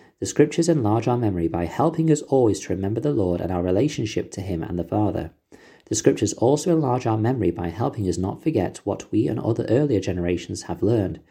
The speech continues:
Those who either don't have or ignore the wor-, recorded word of God eventually cease to believe in him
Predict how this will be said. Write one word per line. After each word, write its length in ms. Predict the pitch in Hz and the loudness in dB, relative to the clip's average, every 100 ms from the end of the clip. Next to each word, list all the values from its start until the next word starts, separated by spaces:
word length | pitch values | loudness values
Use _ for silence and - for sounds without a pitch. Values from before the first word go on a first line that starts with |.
| _ _ _ _ | _ _ _ _
Those 280 | 101 135 156 | 4 4 4
who 100 | 151 | 0
either 200 | 143 131 | 2 0
don't 280 | 127 151 180 | 2 2 2
have 300 | 90 87 85 | -4 -6 -2
or 140 | 95 | 0
ignore 440 | 95 92 95 143 180 | 0 2 2 4 4
the 80 | |
wor-, 220 | 101 92 - | 2 0 0
recorded 400 | 104 - 98 90 | -4 2 2 2
word 240 | 85 87 82 | 2 0 0
of 80 | |
God 280 | - 80 82 - _ _ | -4 -4 -6 -12 _ _
eventually 540 | 107 101 117 135 151 147 | 0 2 2 2 0 0
cease 320 | - - - | 0 0 0
to 100 | - | -2
believe 340 | - 92 110 113 | 0 4 4 2
in 80 | |
him 280 | 82 80 82 | -4 -6 -6